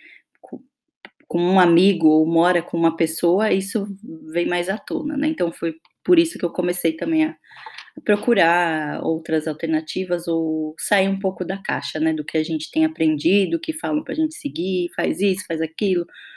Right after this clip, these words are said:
o que a igreja fala, o que a cultura, o-, os brasileiros falam, o que o presidente fala, o que não sei quem fala, né?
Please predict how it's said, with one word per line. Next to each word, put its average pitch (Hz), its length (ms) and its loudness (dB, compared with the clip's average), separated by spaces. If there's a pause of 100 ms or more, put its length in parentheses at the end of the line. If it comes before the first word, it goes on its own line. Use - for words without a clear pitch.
(140)
o 160 80 -6
que - 140 2
a - 20 6
igreja 147 340 4 (120)
fala, 175 340 2
o 156 40 -4
que 156 240 2
a 151 140 -2 (240)
cultura, 151 800 0
o-, 143 320 -2
os 147 100 -4
brasileiros 151 580 0
falam, 185 260 2
o - 20 -10
que - 60 -6
o 160 60 -10
presidente 151 420 2
fala, 190 280 2
o 170 40 -10
que 175 140 -4
não 165 80 0
sei 160 160 -4
quem 160 160 -2
fala, 196 320 -2
né? 196 180 -4